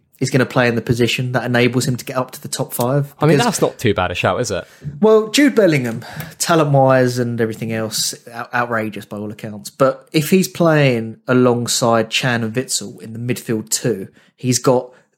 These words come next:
Speaker 1: almost three attackers centrally ahead of him, and then the two wide midfielders, Guerrero and Meunier. I think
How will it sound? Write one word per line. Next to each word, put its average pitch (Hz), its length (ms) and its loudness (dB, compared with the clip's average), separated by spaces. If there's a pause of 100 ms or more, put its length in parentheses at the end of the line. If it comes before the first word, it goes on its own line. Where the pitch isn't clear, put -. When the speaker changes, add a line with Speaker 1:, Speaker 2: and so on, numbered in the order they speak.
(220)
Speaker 1:
almost 185 380 4
three 180 240 6
attackers 151 460 0
centrally 127 420 0
ahead 107 200 -6
of 104 60 -10
him, 107 220 -10 (160)
and 127 80 -4
then 120 80 -2
the 117 60 -2
two 131 320 4
wide 120 320 4
midfielders, 113 580 -2
Guerrero 110 540 2
and 107 180 -8
Meunier. 113 480 -6 (600)
I - 60 -14
think - 380 -2